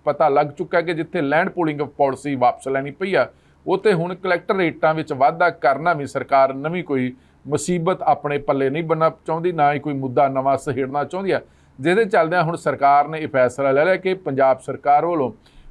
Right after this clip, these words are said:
ਫਿਲਹਾਲ ਦੀ ਘੜੀ ਕਲੈਕਟਰ ਰੇਟਾਂ ਦੇ ਵਿੱਚ ਜਿਹੜਾ ਵਾ ਉਹ ਵਾਧਾ ਨਹੀਂ ਕੀਤਾ ਜਾਊਗਾ। ਜਿੰਨਾ ਜ਼ਿਲ੍ਹਾ ਪ੍ਰਸ਼ਾਸਨਾਂ ਨੇ, ਅਹ, ਜਿਹੜਾ ਵਾਧਾ ਕਰਨ ਦੀ ਤਜਵੀਜ਼ ਬਣਾਈ ਸੀ ਸਰਕਾਰ ਨੂੰ, ਉਹਨਾਂ ਨੇ ਸਿਫਾਰਿਸ਼ ਕੀਤੀ ਸੀ, ਉਹ ਵੀ ਸਰਕਾਰ ਨੇ ਰੋਕ ਦਿੱਤੀ ਆ, ਕਿਉਂਕਿ ਸਰਕਾਰ ਇਸ ਮਸਲੇ ਦੇ ਵਿੱਚ ਨਵਾਂ ਜਿਹੜੀ ਮੁਸੀਬਤ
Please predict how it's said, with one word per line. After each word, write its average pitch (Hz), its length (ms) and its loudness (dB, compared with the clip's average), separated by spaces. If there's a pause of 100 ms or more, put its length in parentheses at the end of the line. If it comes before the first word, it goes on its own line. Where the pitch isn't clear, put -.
(120)
ਫਿਲਹਾਲ 165 300 4
ਦੀ 202 100 -4
ਘੜੀ 170 300 2
ਕਲੈਕਟਰ 165 440 0
ਰੇਟਾਂ 151 300 2
ਦੇ 151 60 -2
ਵਿੱਚ 143 280 -6
ਜਿਹੜਾ 139 240 2
ਵਾ 127 120 4
ਉਹ 127 200 -4
ਵਾਧਾ 123 300 2
ਨਹੀਂ 156 180 -6
ਕੀਤਾ 165 300 -2
ਜਾਊਗਾ। 190 340 0
ਜਿੰਨਾ 170 380 -2
ਜ਼ਿਲ੍ਹਾ 151 260 2
ਪ੍ਰਸ਼ਾਸਨਾਂ 147 640 -2
ਨੇ, 131 160 -4
ਅਹ, - 1080 -12
ਜਿਹੜਾ 160 200 4
ਵਾਧਾ 170 340 2
ਕਰਨ 165 280 0
ਦੀ 156 100 -2
ਤਜਵੀਜ਼ 170 480 -2
ਬਣਾਈ 147 360 0
ਸੀ 190 240 -6
ਸਰਕਾਰ 143 500 2
ਨੂੰ, 156 120 -8
ਉਹਨਾਂ 147 180 -6
ਨੇ 147 160 -6 (120)
ਸਿਫਾਰਿਸ਼ 139 460 0
ਕੀਤੀ 175 280 -6
ਸੀ, 139 180 -6 (420)
ਉਹ 214 100 0
ਵੀ 220 100 2
ਸਰਕਾਰ 131 480 2
ਨੇ 139 140 -4
ਰੋਕ 131 260 -2
ਦਿੱਤੀ 131 320 -4
ਆ, 147 120 4 (320)
ਕਿਉਂਕਿ 147 200 -6
ਸਰਕਾਰ 143 440 2
ਇਸ 156 140 -6
ਮਸਲੇ 151 340 -2
ਦੇ 160 80 -2
ਵਿੱਚ 139 240 -4
ਨਵਾਂ 156 420 0
ਜਿਹੜੀ 147 200 -2
ਮੁਸੀਬਤ 143 840 -4